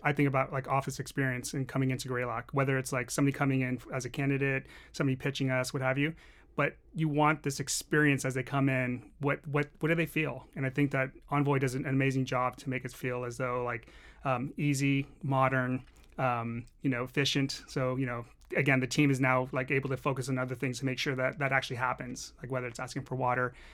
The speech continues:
sitting down, getting the conference room ready, versus kind of, like, emailing back and forth, like, your, you know, your candidate's here,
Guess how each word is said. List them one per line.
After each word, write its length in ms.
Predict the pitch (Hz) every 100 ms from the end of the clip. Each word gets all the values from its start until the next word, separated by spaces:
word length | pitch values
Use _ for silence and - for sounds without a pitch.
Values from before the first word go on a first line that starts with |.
| - -
sitting 240 | 151 131
down, 380 | 123 120 123 120
getting 220 | 139 135
the 40 | 127
conference 300 | 131 127 127
room 140 | 123
ready, 340 | 123 123 127 - -
versus 300 | 143 143 127
kind 160 | 131 123
of, 40 |
like, 160 | 120 120
emailing 360 | 160 151 143
back 180 | 135 127
and 100 | 120
forth, 200 | 139 131
like, 160 | 127 127
your, 140 | 127 - - -
you 60 | -
know, 60 |
your 100 | 156
candidate's 440 | 147 160 147 131 -
here, 300 | 143 135